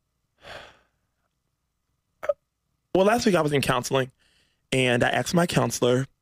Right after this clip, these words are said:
like, "Should I still go to church?" And she,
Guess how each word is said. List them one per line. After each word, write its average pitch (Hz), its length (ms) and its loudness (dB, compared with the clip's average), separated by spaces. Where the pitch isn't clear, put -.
like, 139 160 0
"Should 160 140 0
I 160 80 0
still 143 180 0
go 120 100 -2
to 117 60 -2
church?" - 480 -2
And 131 120 0
she, 180 260 2